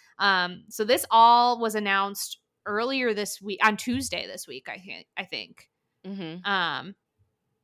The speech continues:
Speaker 1: so over, uh, the, it's currently Sunday the sixteenth right now as we're recording this. <laughs> Over last weekend, Daniel Ricciardo was doing a tire test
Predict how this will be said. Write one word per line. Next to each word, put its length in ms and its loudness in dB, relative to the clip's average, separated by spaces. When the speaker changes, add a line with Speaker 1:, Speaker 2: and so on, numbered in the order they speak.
Speaker 1:
so 220 0
over, 760 2
uh, 400 0
the, 180 -4
it's 120 -8
currently 500 0
Sunday 500 0
the 120 -6
sixteenth 560 -8
right 180 -6
now 240 -6
as 160 -6
we're 160 -10
recording 440 -6
this. 280 -4
<laughs> 140 -6
Over 360 6
last 540 4
weekend, 600 -6
Daniel 320 -2
Ricciardo 500 0
was 200 -6
doing 300 -6
a 60 -6
tire 420 -2
test 440 -4